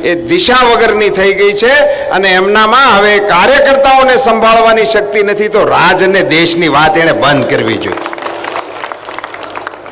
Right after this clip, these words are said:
આખા દેશમાં, મિત્રો, એક વાતાવરણ તૈયાર થઈ ગયું છે કે નરેન્દ્રભાઈ વડાપ્રધાન બને છે, ફરી વખત બને છે. એ વાત આખા દેશમાં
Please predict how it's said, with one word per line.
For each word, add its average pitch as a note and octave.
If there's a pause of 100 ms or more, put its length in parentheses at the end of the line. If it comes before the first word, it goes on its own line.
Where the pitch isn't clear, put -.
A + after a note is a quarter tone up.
(1300)
આખા G3
દેશમાં, A3
મિત્રો, A3+
એક F#3
વાતાવરણ G#3+
તૈયાર G3+
થઈ F3
ગયું -
છે E4+ (1600)
કે C3+
નરેન્દ્રભાઈ G#3
વડાપ્રધાન F#3
બને F#3
છે, C3+
ફરી F#3
વખત E3
બને A#2+
છે. - (680)
એ F#3+
વાત G3+
આખા G#3
દેશમાં G#3